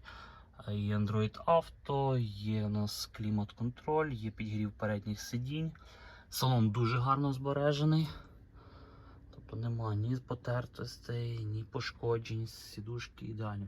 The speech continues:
Фактично салон як, е, машина реально як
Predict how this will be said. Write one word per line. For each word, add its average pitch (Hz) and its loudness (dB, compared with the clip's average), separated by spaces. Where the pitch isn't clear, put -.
Фактично - -10
салон 131 -4
як, 113 -2
е, - -10
машина 120 -4
реально 117 2
як - -8